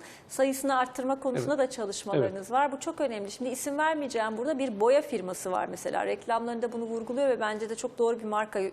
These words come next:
Speaker 1: yönetimi yapıyor. Kadın boya ustası yetiştirip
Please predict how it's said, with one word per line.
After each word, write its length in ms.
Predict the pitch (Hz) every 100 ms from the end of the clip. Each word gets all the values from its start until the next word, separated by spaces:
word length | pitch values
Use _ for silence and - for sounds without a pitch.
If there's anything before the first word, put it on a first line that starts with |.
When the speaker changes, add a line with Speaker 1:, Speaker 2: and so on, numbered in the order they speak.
| -
Speaker 1:
yönetimi 400 | 185 190 185 185
yapıyor. 320 | - 254 302 - - - -
Kadın 320 | - 294 359 285
boya 240 | 254 269 269
ustası 420 | - - 233 -
yetiştirip 500 | 208 196 - 240 320